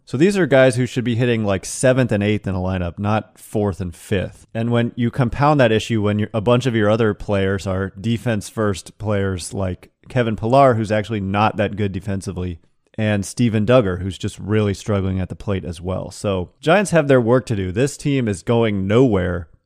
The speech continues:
and they're very much in bad shape, and it has nothing to do with the new guy, Farhan Zaidi. This is the roster he inherited. Kevin Pillar, yes, was one addition, but it was extremely low risk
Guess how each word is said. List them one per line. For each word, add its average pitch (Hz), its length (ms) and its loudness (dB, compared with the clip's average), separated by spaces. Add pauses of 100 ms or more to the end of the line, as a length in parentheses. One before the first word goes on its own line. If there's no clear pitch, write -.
(160)
and 104 360 0
they're 101 160 0
very 143 320 4
much 127 240 4
in 110 80 0
bad 104 240 2
shape, 98 240 -2
and 95 80 -2
it 98 80 -2
has 101 200 -2
nothing 147 240 0
to 123 80 2
do 107 160 2
with 101 240 -2 (240)
the 107 140 0
new 120 220 4
guy, 98 180 4
Farhan 101 400 0
Zaidi. 90 320 -4
This 107 160 -4
is 120 160 -6
the 98 100 -2
roster 95 380 0
he 110 240 -4
inherited. 95 640 -4 (220)
Kevin 143 300 2
Pillar, 110 440 4
yes, 101 320 -2
was 95 200 -10
one 98 280 -4
addition, 95 380 -4
but 87 140 -6
it 92 100 -6
was 92 160 -8
extremely 135 720 0
low 107 300 2
risk 104 500 0